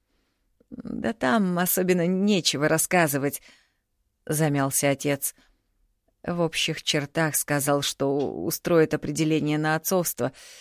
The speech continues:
и что в моих интересах не саботировать, и что если ребёнок не мой, то у него ко мне больше не будет никаких вопросов.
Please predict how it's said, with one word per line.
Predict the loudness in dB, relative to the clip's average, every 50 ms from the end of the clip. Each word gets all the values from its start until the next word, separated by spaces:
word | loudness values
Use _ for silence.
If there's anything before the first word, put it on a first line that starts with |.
| -20 -20 -20 _ _ -10
и | -6 -2 -2
что | -2 0 0 0 0
в | 2
моих | 2 4 4 4 2 0 -2
интересах | 0 2 2 2 4 4 4 2 2 -2 -2 -6 -10 -16 -16 -18 -20 -18
не | -12 -6 -4 -4 -2
саботировать, | -2 -2 -2 0 0 -2 -2 -2 -2 -2 -2 -2 -2 -2 -4 -6 -10 _ _ _ _ _ _ _ _ _ _ _ _ _ _ _ _ _ _ _ -10
и | -8
что | -8 -6 -6 -6
если | -4 -4 -2 -4 -4 -2 -2 -2
ребёнок | 0 0 0 0 0 0 0 0 -2 -2
не | -2 -2 -2
мой, | 0 -2 -2 -4
то | -4 -6 -6 -4
у | -2 0
него | 0 0 0 -2 -4
ко | -2 -2 -2
мне | 0 0 -2
больше | 0 0 0 0 0 0 0
не | 0 -2
будет | 0 0 -2 -2 -2 -4 -4
никаких | -4 -2 -2 -2 -4 -4 -6 -10 -8 -4
вопросов. | -4 -4 -4 -4 -4 -6 -4 -2 -4 -4 -4 -6 -16